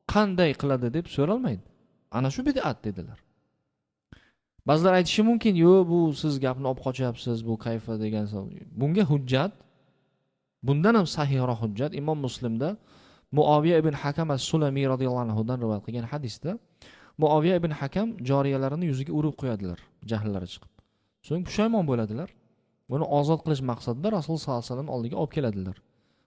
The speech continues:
U kishidan so'raydilar, "Rasululloh sallallohu alayhi vasallam, savol javob qiling, ozod qilmoqchiman", deydilar.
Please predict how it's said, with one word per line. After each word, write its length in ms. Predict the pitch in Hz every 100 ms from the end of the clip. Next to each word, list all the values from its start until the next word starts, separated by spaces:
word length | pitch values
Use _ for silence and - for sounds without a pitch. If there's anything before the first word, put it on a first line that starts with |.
| _
U 40 | 131
kishidan 300 | 117 127 170
so'raydilar, 480 | 175 185 147 110 92
"Rasululloh 380 | - 104 - 123
sallallohu 180 | 120 110
alayhi 100 | 131
vasallam, 160 | 170
savol 220 | 165 135 127
javob 220 | 131 123
qiling, 240 | 147 214 202
ozod 300 | - 127 147
qilmoqchiman", 520 | 170 151 123 113 101 87
deydilar. 340 | 82 - -